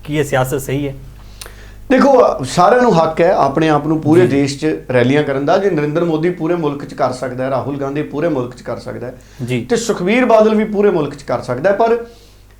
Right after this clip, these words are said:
Speaker 2: ਸਿਆਸਤ ਹੈ ਜਿਹੜੀ, ਸਿਆਸਤ 'ਚ ਵਿਰੋਧੀ ਪਾਰਟੀਆਂ ਨੂੰ ਵੀ ਹੱਕ ਹੈ ਕਿ ਉਹ ਵੀ ਆਪਣੇ ਤੀਰ ਛੱਡ ਸਕਦੇ ਨੇ। ਸੁਖਬੀਰ ਬਾਦਲ ਅਕਸਰ ਰਾਹੁਲ ਗਾਂਧੀ ਦੀਆਂ ਰੈਲੀਆਂ ਤੇ ਵੱਡੀਆਂ-ਵੱਡੀਆਂ ਗੱਲਾਂ ਕਰਦੇ ਨੇ। ਬੀਬੀ ਹਰਸਿਮਰਤ ਕੌਰ ਬਾਦਲ ਵੀ ਰਾਹੁਲ ਦੀ ਰੈਲੀਆਂ ਤੇ ਬੋਲਦੇ ਨੇ। ਸੋ
Speaker 1: ਜੀ।
Speaker 2: ਕਾਂਗਰਸੀ ਵੀ ਜਵਾਬ ਦਿੰਦੇ ਨੇ ਜਦੋਂ ਸੁਖਬੀਰ,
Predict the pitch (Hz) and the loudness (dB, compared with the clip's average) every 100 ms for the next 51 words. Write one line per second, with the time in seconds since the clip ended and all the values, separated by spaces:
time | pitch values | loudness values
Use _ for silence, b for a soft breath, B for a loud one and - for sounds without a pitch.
0 | - - 190 185 - 262 254 240 226 247 | -18 -6 2 2 4 2 4 4 4 -2
1 | - 165 214 220 214 160 175 220 262 226 | 0 0 0 -2 -2 -2 0 0 2 2
2 | 208 202 202 202 156 156 - 170 - B | 2 2 -2 -2 0 -2 0 -4 -4 B
3 | B B 190 226 214 247 254 208 190 196 | B B -8 -4 0 2 4 4 2 -2
4 | 185 175 160 151 139 143 135 139 175 - | -2 -4 -4 -4 -4 -4 -6 -6 -10 -12
5 | B B B _ - - 160 180 233 247 | B B B _ -16 -4 0 2 0 2
6 | 240 226 220 - 247 240 240 165 170 202 | 2 4 2 2 0 0 0 -2 0 0
7 | 196 196 214 202 190 165 170 185 190 147 | -2 -4 -4 0 2 2 2 -2 -2 -2
8 | 160 170 160 170 151 147 156 151 147 170 | -2 -4 -4 -4 -4 -4 -6 -8 -6 -8
9 | 147 135 156 135 135 147 156 165 156 135 | -8 -4 -4 -4 -6 -8 -4 -2 0 0
10 | 156 160 160 135 151 156 143 131 135 143 | 0 -4 -2 -2 -2 -2 -2 -2 -4 -6
11 | 127 131 143 160 b b b - 262 240 | -8 -10 -10 -12 b b b -2 0 2
12 | 233 247 - 247 214 196 180 180 180 180 | 2 0 0 -2 2 4 4 4 0 -2
13 | 185 175 175 160 151 147 165 | -2 -2 -4 -6 -10 -6 -6